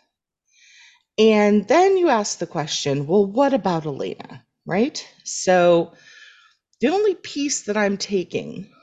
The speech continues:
from the Elena and Tracy, uh, dropped footage is that, you know, Elena and Tracy have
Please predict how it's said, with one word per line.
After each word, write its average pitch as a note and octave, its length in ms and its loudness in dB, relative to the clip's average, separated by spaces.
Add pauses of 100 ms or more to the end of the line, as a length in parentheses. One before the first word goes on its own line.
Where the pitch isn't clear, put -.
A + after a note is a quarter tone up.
from G#3+ 560 2
the E3+ 460 -2
Elena D#3 800 -2 (600)
and F3 240 -2
Tracy, C#3+ 720 -8 (220)
uh, C3+ 520 -2
dropped C#3+ 560 -4
footage - 760 -6 (520)
is G3 220 0
that, G#3 480 0 (200)
you A3+ 180 -2
know, C#3 320 0
Elena G3+ 420 0
and F#3+ 200 -4
Tracy D3 720 -6
have C#3+ 920 -2